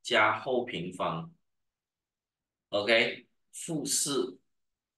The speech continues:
二乘进去，三二六加二M，为什么四又不要乘内哈？因为又有四。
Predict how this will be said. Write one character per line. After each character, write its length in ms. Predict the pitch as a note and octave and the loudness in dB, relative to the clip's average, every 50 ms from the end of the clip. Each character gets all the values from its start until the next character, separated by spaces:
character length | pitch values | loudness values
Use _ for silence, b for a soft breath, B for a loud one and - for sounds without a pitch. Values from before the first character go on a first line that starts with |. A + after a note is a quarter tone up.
| _ _ _ _ _ _ | _ _ _ _ _ _
二 180 | D3 D#3+ E3 D#3+ | 6 8 8 8
乘 240 | D#3+ - A#2 A#2 B2+ | 6 6 4 2 2
进 200 | C3 C#3+ C3+ C3+ | 0 0 -2 0
去， 240 | C3+ C3+ C#3 C3+ B2+ | 0 2 2 2 2
三 280 | - - A2 G#2+ G#2+ - | 2 2 2 2 2 2
二 240 | - C3 B2+ B2 | 4 4 4 4
六 360 | B2 C#3 D#3 E3 - - - - _ _ _ _ _ _ _ _ _ _ | 4 4 4 2 2 0 -4 -10 _ _ _ _ _ _ _ _ _ _
加 340 | - - A2 G#2 G2+ G2+ - | -4 0 2 4 4 4 2
二 300 | A2+ A2+ G#2+ G#2 G2+ - | 0 0 0 0 0 0
M， 320 | - - - - E2+ E2+ - | 0 0 0 0 -2 -2 0
为 100 | - - | 0 0
什 120 | - - | 0 0
么 120 | G2+ G#2 | -2 -2
四 360 | A2+ A2+ - - C#3 C3 B2+ B2+ | -2 -2 -4 -4 -4 -4 -2 -2
又 120 | B2+ A#2 | -2 -2
不 60 | - | 0
要 160 | B2+ A#2+ A#2+ | 2 2 2
乘 240 | A#2 - F#2+ E2 E2 | 2 0 -6 -8 -8
内 220 | F#2 G2 G2 G2 F#2 | -6 -4 -4 -4 -4
哈？ 280 | - - F#2+ E2 - - | -2 -4 -4 -4 -4 -6
因 160 | - F2+ F2+ | -8 -10 -8
为 200 | F#2 F#2+ F#2+ G2 | -6 -6 -4 -4
又 180 | F#2+ - A2+ F#2+ | -4 -4 -2 -2
有 220 | F#2+ F2 - - | -2 -4 -8 -10
四。 400 | - - - - - - E2+ E2 | -10 -12 -10 -10 -10 -12 -14 -20